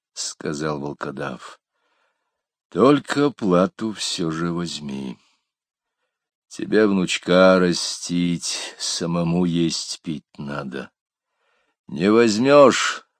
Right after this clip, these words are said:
выйдет, опять тебя жадоба ограбил». Он отсчитал монеты и, не слушая уговоров, высыпал их вороху в ладонь. Старый Сигван долго смотрел на блестящее серебро,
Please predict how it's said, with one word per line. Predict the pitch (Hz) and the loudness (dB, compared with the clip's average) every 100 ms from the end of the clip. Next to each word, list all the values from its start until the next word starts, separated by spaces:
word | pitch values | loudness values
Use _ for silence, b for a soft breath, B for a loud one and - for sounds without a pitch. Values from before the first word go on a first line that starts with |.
| _ - | _ -14
выйдет, | 71 117 107 95 90 - | -2 0 2 2 0 0
опять | 87 - 98 139 151 - | -4 -2 6 6 6 0
тебя | - 123 110 113 87 | -4 -2 2 2 2
жадоба | 76 95 87 78 82 71 73 - - | 2 0 0 -2 -2 -2 -8 -10 -12
ограбил». | 71 67 69 71 69 71 69 _ _ _ _ _ _ _ _ _ _ _ _ _ _ _ _ _ _ _ _ _ _ | -12 -10 -12 -12 -12 -12 -12 _ _ _ _ _ _ _ _ _ _ _ _ _ _ _ _ _ _ _ _ _ _
Он | 98 120 | 4 6
отсчитал | 120 - - 143 143 | 6 2 0 6 6
монеты | 110 95 120 156 - 92 | 6 2 2 0 2 2
и, | |
не | 90 98 | 4 2
слушая | - - 160 - 135 | 0 -2 -2 -2 0
уговоров, | 131 120 110 104 92 80 - | 0 2 2 4 4 0 -6
высыпал | 76 73 127 - - - 107 | -8 -2 -2 -2 -10 -10 -10
их | - - | -10 -10
вороху | - 85 82 - | -6 -4 -4 -8
в | 85 | -12
ладонь. | 80 69 71 - _ _ _ _ _ _ _ _ B B B B | -12 -10 -14 -16 _ _ _ _ _ _ _ _ B B B B
Старый | - - 85 82 | -10 -2 0 0
Сигван | - 87 78 82 78 | -2 -4 0 0 0
долго | 90 98 92 80 | 2 4 2 0
смотрел | 73 80 80 80 95 87 | -6 -8 -6 -2 -2 -2
на | 76 | -6
блестящее | 67 65 - 80 78 - 67 | -10 -12 -8 -6 -6 -8 -10
серебро, | 62 - 69 62 92 107 | -12 -12 -12 -4 0 0